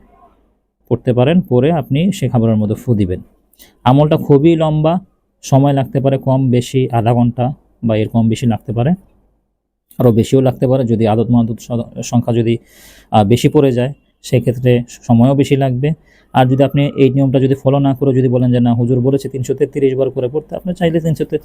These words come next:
তিনশো তেত্রিশ বার করেও পড়তে পারেন। তো এই যে দশটা আমল রয়েছে, এই দশটা আমল, এরপরে পুনরায় আপনাকে এগারো নম্বরে দুরুদে ইব্রাহিম,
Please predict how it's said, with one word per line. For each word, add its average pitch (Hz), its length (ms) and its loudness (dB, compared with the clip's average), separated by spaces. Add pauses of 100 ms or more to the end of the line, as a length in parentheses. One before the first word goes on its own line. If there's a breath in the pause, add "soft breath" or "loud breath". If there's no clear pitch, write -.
(140)
তিনশো 147 260 0
তেত্রিশ 143 340 0
বার 143 140 2
করেও 147 200 0
পড়তে - 260 -4
পারেন। 120 240 0 (840 loud breath)
তো 151 260 4
এই 180 120 4
যে 196 100 4
দশটা 151 380 2
আমল 143 240 2
রয়েছে, 143 320 2
এই 156 180 0
দশটা 135 440 0
আমল, 147 320 2 (1040)
এরপরে 175 640 2 (320)
পুনরায় 190 360 4
আপনাকে 170 320 0
এগারো 147 380 2
নম্বরে 151 400 2
দুরুদে 151 460 2
ইব্রাহিম, 120 500 0